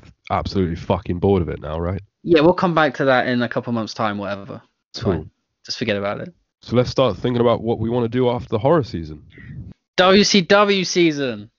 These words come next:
Speaker 1: Hey!
Speaker 2: Yay!
Speaker 1: I'm
Speaker 2: You
Speaker 1: hyped
Speaker 2: have to,
Speaker 1: for this, man.
Speaker 2: you have to, yeah, you're gonna have to, like, show off some good shit to me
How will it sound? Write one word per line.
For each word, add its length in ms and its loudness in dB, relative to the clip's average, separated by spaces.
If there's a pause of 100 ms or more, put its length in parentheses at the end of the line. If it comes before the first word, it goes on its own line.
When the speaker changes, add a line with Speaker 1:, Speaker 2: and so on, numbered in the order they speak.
(140)
Speaker 1:
Hey! 1400 2
Speaker 2:
Yay! 680 2 (560)
Speaker 1:
I'm 240 -10
Speaker 2:
You 60 -10
Speaker 1:
hyped 100 -2
Speaker 2:
have 140 2
to, 160 -4
Speaker 1:
for 80 -10
this, 180 -12
man. 240 -12
Speaker 2:
you 100 -2
have 180 0
to, 140 -2
yeah, 180 2
you're 120 2
gonna 160 0
have 220 -2
to, 120 -2
like, 200 -4
show 240 -2 (340)
off 60 -10
some 180 -10
good 160 -6
shit 300 -10
to 80 -14
me 260 -12